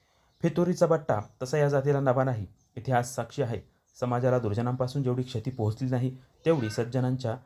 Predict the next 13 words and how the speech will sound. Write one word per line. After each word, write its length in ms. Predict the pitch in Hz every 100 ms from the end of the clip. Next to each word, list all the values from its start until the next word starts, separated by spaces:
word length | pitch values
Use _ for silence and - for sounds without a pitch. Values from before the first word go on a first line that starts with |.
| _ _ _ - - 165
तलवारी 300 | 156 151 143
म्यान 220 | 127 113
राहण्यानं 320 | 110 113 110
पोहोचली 380 | 107 101 - 87
आहे. 420 | - _ _ -
इथं 120 | 135
तलवारी 360 | 127 113 120 131
उसळून 320 | 131 139 135
कोणावर 300 | 127 123 127
जायची 300 | 123 117 131
मुळीच 240 | 127 143
आवश्यकता 420 | 143 131 131 - 101
नाही. 220 | 85